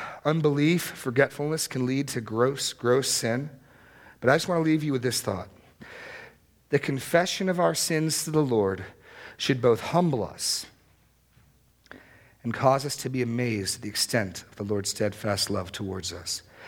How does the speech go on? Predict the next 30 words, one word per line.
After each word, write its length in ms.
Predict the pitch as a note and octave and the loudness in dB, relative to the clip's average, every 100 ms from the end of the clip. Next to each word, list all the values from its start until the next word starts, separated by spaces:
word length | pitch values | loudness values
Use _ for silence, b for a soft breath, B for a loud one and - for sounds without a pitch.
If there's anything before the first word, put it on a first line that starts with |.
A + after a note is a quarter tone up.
| B B | B B
The 100 | A2+ | -4
confession 680 | - A2 - C#3 D3 - E3 | -2 -4 4 4 4 -4 -4
of 120 | D#3 | -2
our 120 | D#3+ | 0
sins 500 | D#3 A#2+ G#2 G#2 - | 0 -2 -2 -2 -4
to 60 | A#2+ | -2
the 100 | A#2+ | -2
Lord 380 | A2 F#2 F2 | 0 0 -2
should 220 | F2+ - G2 | -6 -8 -4
both 220 | F#2 F2 | -4 -4
humble 400 | - C#3 C3 E2 | 0 2 2 -2
us 380 | D#2 - - - _ b b b b b _ _ | -6 -6 -6 -8 _ b b b b b _ _
and 100 | F#2+ | -12
cause 340 | - B2 B2 | 0 2 2
us 120 | A#2+ - | 0 -4
to 100 | A#2 | -4
be 80 | A2 | -2
amazed 640 | G#2+ A#2+ G#2 D2+ - - B B B B | 0 -2 -2 -4 -6 -6 B B B B
at 100 | - | -8
the 100 | A2+ | -2
extent 600 | G#2+ - - B2+ B2 C3 | 2 4 4 2 0 -2
of 80 | A2+ | -6
the 60 | A2 | -2
Lord's 280 | A2 G#2+ - | 2 2 0
steadfast 680 | - C3 C3 C3 B2 A#2 | 4 2 2 0 2 2
love 220 | A2+ G#2+ G2+ | 2 0 0
towards 460 | A2 G#2 G#2+ G2+ | -6 0 0 0
us. 180 | G2+ - | -4 -4
And 240 | G#2+ G2+ G#2 | -4 -6 4
this 380 | D3 C#3+ - | 4 4 0